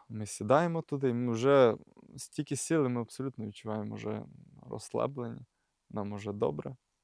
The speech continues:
Ми зробили гарну практику і отримали щастя. Така от міні-ретрит у нас кожного дня, двічі на день рекомендується це робити.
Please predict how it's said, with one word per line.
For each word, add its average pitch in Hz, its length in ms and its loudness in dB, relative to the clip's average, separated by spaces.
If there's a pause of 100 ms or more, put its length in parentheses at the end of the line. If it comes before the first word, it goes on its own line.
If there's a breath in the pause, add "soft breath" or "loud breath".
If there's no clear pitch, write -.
(140)
Ми 123 80 -6
зробили 120 360 2
гарну 110 320 0
практику - 580 -8 (220)
і 156 380 -10 (1000)
отримали 143 460 -2
щастя. 165 540 -4 (1000)
Така - 180 -6
от - 220 -4 (320)
міні-ретрит 127 640 0 (560)
у 113 60 -8
нас 110 240 -6
кожного 104 460 -6
дня, 113 260 -4 (540)
двічі 110 420 -4
на 101 120 -2
день 143 260 0 (180)
рекомендується 110 800 -8
це - 220 -12
робити. - 400 -12